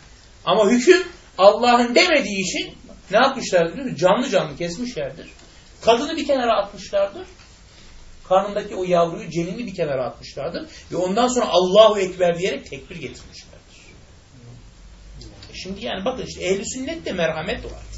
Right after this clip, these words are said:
Her şeyin kararı var. Her şeyin miktarı var. Anlatabildim mi ne demek istediğimi? Ehl-i sünnet bunun arasında bir yerde.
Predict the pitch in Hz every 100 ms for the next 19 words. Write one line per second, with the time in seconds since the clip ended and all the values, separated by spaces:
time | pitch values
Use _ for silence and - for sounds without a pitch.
0 | - - - - - - - - 370 -
1 | 240 294 - 165 156 185 180 107 - -
2 | - - - - 302 285 202 240 277 190
3 | - 170 160 226 123 - - 147 175 175
4 | 254 359 349 294 196 175 139 117 117 -
5 | - - - 587 381 202 226 269 214 214
6 | 196 190 185 190 185 170 120 101 -